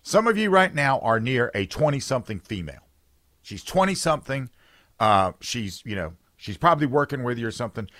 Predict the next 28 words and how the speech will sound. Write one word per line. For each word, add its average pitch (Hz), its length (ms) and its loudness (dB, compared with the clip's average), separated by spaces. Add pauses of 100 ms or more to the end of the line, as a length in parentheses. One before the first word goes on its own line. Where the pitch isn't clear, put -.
(420)
Just - 180 -8
imagine 135 600 -4
a 98 60 -6
bunch 147 200 0
of 131 80 -10
people 107 200 -8
grabbing 113 500 4
her 90 320 -4 (180)
just - 300 -6
to 117 80 -12
tear 147 420 4
at 113 280 0
her, 101 140 -4
to 92 120 -8
pull 190 240 4
her 175 80 6
apart, 131 460 2 (300)
to, 113 180 -6 (100)
to, 117 280 -6
to 113 120 -8
desecrate 135 720 4
her, 123 120 2
and 123 140 4
then 117 140 -4
parade 196 420 6
her 262 220 10
around 180 340 4
naked. 113 420 0